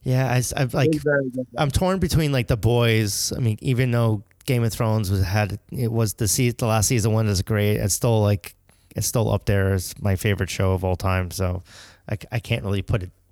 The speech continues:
Speaker 1: pegged down too low on my list of favorite shows. But I think The Boys, def-, The Boys was definitely. Have you seen that yet?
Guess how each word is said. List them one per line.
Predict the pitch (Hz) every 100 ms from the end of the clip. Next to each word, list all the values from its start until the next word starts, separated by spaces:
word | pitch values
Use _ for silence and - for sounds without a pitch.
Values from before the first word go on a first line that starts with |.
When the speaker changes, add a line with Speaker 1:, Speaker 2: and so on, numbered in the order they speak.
| -
Speaker 1:
pegged | - 117 104 _ _ _ -
down | 110 107 95
too | -
low | 113 104 101
on | 98
my | 95
list | 95 95 98
of | 113
favorite | 95 104 92 -
shows. | 107 98 95 - - - - _ _ _ -
But | 120
I | 110 107
think | 135
The | 104
Boys, | 107 117 117 95 - - -
def-, | 123 113
The | 131
Boys | 104 139 117
was | 98
definitely. | 110 101
Have | 110
you | 101
seen | - 127
that | 127
yet? | 107 143 -